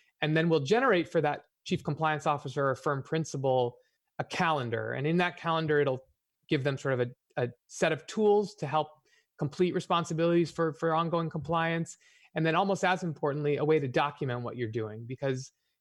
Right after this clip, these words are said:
you know, as any person who's been through an audit experience or, or understands the requirements of compliance, doing the activity is very important, but then showing that you've done the activity is almost as important. So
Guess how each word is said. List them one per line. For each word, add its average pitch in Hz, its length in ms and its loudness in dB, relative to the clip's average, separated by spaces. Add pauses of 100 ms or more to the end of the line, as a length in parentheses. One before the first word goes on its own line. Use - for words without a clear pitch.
(140)
you 190 80 0
know, 165 60 2
as 151 100 0
any 160 180 0
person 151 400 -2
who's 139 200 -2
been 147 200 -2
through 139 300 2
an 139 80 -2
audit 170 340 2
experience 156 720 -2
or, 143 100 -4
or 135 440 -2 (260)
understands 151 520 -2
the 143 100 -2
requirements 143 540 -2
of 127 120 -10
compliance, 160 680 -2 (100)
doing 226 180 4
the 196 80 4
activity 156 460 0
is 131 100 -2
very 143 200 2
important, 139 480 -6
but 135 120 -8
then 127 140 -4
showing 185 360 0
that 139 120 -2
you've 135 100 -4
done 131 160 -2
the 131 80 -2
activity 131 480 -4
is 127 80 -2
almost 135 300 -4
as 131 240 -2
important. 117 560 -8
So 143 340 2